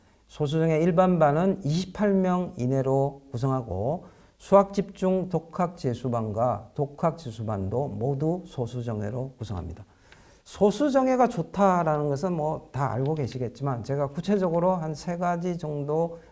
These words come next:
이유를 말씀드리겠습니다. 첫 번째는 수준대별 반편성입니다. 아, 학습 효과를 극대화하기 위해서는 수준대별 맞춤 학습이 꼭 필요한데요.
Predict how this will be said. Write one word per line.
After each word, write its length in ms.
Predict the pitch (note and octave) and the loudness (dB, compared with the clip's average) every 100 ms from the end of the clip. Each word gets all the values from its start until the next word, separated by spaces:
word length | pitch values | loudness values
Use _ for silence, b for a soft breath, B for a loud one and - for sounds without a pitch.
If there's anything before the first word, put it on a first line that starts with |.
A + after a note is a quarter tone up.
| B | B
이유를 460 | C3 C3+ C#3+ D3 | 0 2 2 0
말씀드리겠습니다. 1040 | - G#2+ G#2+ - B2+ B2+ B2+ G#2 - F#2 F#2 b b | -2 -6 -6 -6 -4 -4 -4 -6 -8 -10 -12 b b
첫 120 | - A#3+ | -2 2
번째는 640 | A#3+ A3+ F3 F#3+ B3 B B B - | 4 4 4 4 2 B B B -18
수준대별 1040 | - B3 C4 B3+ A#3 G3 G#3 G#3+ G3+ - | -8 -2 2 4 6 6 6 4 2 -6
반편성입니다. 800 | - B2+ E3+ D#3 C3+ G#2 F#2 F2 F#2+ b b b | -4 -2 0 0 -2 -4 -6 -8 -14 b b b
아, 60 | C#3 | -8
학습 400 | C#3+ A#3+ D4 B3+ | -6 -6 -2 0
효과를 920 | C4 C4+ A#3 A3+ A3+ G#3+ - G3 A3+ | 0 2 2 4 4 2 -2 0 0
극대화하기 800 | A#3 A#3 - B3+ A#3 G#3+ G#3+ F#3+ | 0 -4 2 4 6 4 2 0
위해서는 600 | F3 D3 D#3 F3+ G#3+ G#3+ B B B B | 0 0 -2 -2 -2 -4 B B B B
수준대별 880 | - - A#3 B3+ B3+ A#3 A3+ G#3 A3+ | -16 -8 -2 2 4 4 4 4 2
맞춤 540 | F#3 C3+ - - D4 C4 | 2 -2 -6 -4 0 0
학습이 640 | A#3 - - G#3+ F#3+ G3 | -2 -8 -2 0 0 -2
꼭 220 | G3 E3+ | -4 -8
필요한데요. 720 | - F#3+ C#3 A#2 B2 F#3 D3+ | -4 -2 -2 -2 0 -2 -4